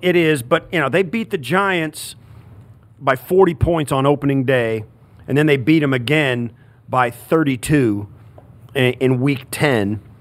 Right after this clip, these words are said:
So they, you know, they beat the Rams by twenty-three.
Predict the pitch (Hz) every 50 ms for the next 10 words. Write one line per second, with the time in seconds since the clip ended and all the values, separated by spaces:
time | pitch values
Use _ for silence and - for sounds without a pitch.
0 | - - - - - - - - 156 151 170 185 180 170 - - 147 117 107 127
1 | - 131 131 131 120 160 160 160 156 139 127 131 160 160 156 151 139 110 104 135
2 | 127 123 - - - 147 147 147 135 123 - - 147 147 139 117 95 85 -